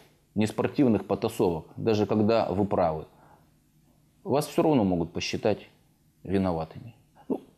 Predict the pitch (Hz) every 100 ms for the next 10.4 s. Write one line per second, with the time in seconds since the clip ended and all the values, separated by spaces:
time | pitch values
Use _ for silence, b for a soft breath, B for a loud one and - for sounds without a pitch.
0 | - 139 165 170 156 127 92 73 - _
1 | _ _ _ _ _ _ _ _ _ _
2 | _ _ - - - - 120 - 151 117
3 | 85 - _ _ _ - 131 131 139 -
4 | 175 - - _ _ _ - - 110 98
5 | 80 - - _ _ _ _ - 87 85
6 | 73 65 - - _ b b b b b
7 | _ - 139 139 107 - 113 120 - -
8 | 165 101 101 98 - 90 - - _ _
9 | _ _ - - 170 143 - - - -
10 | 139 156 117